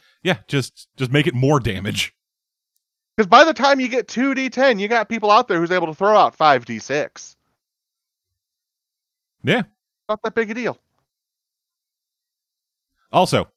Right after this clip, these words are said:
Speaker 1: something else they changed with breath weapons. Uh, well, they, well, for one thing, uh, it's only chromatic and, uh, metallic dragons.
Speaker 2: Oh, yeah, they, like, gym dragons get introduced later.
Speaker 1: Yeah,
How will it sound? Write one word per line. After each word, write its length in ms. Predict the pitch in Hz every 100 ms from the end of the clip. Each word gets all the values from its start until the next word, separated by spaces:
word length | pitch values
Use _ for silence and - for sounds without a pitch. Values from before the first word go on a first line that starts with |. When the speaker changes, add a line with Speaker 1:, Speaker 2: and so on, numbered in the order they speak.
| _
Speaker 1:
something 220 | - 147
else 100 | 131
they 140 | 120 107
changed 180 | 113
with 80 | 104
breath 160 | 92 101
weapons. 320 | 98 104 101 _ _ _ _ _ _ _ -
Uh, 200 | 107 107
well, 100 | 120
they, 160 | 123 - 117 135
well, 140 | 127
for 60 | 147
one 100 | 160
thing, 180 | 143
uh, 120 | 120 117
it's 200 | 117 -
only 280 | 135 156 143
chromatic 460 | - 143 120 117
and, 160 | 120 107
uh, 400 | 101 92 90 82
metallic 440 | 90 92 123 107 -
dragons. 500 | 87 87 127 - - _ _ _ _ _ _ _ _ 170
Speaker 2:
Oh, 220 | 160 135
yeah, 300 | 107 90 87
they, 220 | 92 90 -
like, 160 | 107 90
gym 240 | 123 113
dragons 400 | 107 101 95 90
get 140 | 90 90
introduced 440 | 85 - 87 -
later. 160 | 85
Speaker 1:
Yeah, 100 | 82